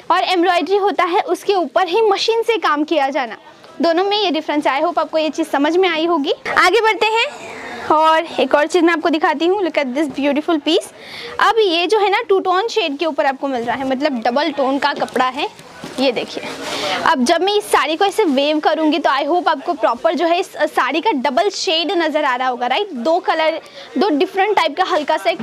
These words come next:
hot pink color नज़र आ रहा होगा, एक kindish orangish color न-, नज़र आ रहा होगा। तो वो ये चीज़ है, double टू tuton कपड़ा आपको इसमें मिल रहा है। और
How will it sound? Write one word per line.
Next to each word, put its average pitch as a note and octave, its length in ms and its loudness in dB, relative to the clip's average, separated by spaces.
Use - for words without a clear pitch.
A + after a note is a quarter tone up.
hot F4 420 0
pink G#4 220 2
color F4+ 240 2
नज़र E4 240 0
आ D4+ 120 2
रहा D4+ 160 2
होगा, E4 320 0
एक D#4 180 0
kindish D#4 460 -4
orangish D4+ 500 0
color D#4 260 0
न-, C4+ 400 0
नज़र D#4 220 2
आ C#4 140 2
रहा C#4 140 2
होगा। D4+ 300 0
तो A4+ 120 2
वो F4 200 2
ये G#4+ 180 2
चीज़ F#4+ 240 0
है, G#4+ 120 0
double D#4+ 280 0
टू D#4 140 -8
tuton D#4+ 260 0
कपड़ा D4+ 260 0
आपको C4 200 -4
इसमें D4 260 -2
मिल C#4 160 0
रहा C4 160 0
है। D#4+ 180 -2
और D4+ 200 4